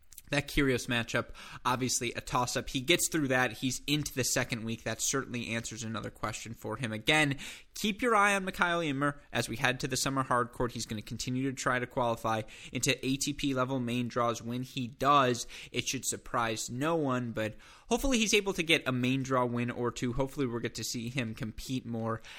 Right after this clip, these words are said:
at the A T P level, because certainly I think he's got a dangerous enough game that he can hang. And, you know, again,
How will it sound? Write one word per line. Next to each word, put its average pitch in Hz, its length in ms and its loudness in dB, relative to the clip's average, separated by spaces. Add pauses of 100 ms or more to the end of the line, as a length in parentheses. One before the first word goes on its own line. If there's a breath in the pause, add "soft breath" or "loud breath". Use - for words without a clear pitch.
(120)
at 123 240 2
the 120 180 -4
A 117 120 0
T 117 140 -8
P 113 180 -6
level, 117 260 -2
because 113 380 -4
certainly 113 420 -4
I 113 180 -2
think 113 200 -8
he's 113 220 -8
got 110 240 -4
a 107 160 -6
dangerous 113 640 -4
enough 110 340 -6
game 107 320 -4 (300 loud breath)
that 120 140 2
he 135 100 0
can 117 160 -4
hang. 160 420 0 (320 loud breath)
And, 127 260 -2
you 147 120 -6
know, 139 140 -2
again, 127 320 -2